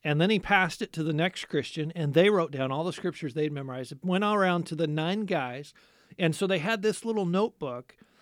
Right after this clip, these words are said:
that was only the scriptures that they had memorized. Again,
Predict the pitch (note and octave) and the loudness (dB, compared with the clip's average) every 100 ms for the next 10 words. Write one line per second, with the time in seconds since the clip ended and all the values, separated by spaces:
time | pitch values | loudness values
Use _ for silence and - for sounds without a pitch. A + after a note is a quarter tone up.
0 | _ - D#3 F3 F3 D#3+ E3+ F3+ A#3 C4+ | _ -6 0 2 4 2 4 0 0 -6
1 | C#4+ B3+ A3+ - A3+ G3+ - G3 E3+ E3 | -8 -6 -8 -6 -6 -6 -4 -6 -4 -4
2 | F3 E3 D#3 D3 E3 E3 B2+ A2 - - | -2 0 -2 -2 -2 -2 -6 -10 -12 -8
3 | C#3 C#3+ F3 D3 C3 | -6 -2 -2 -2 -6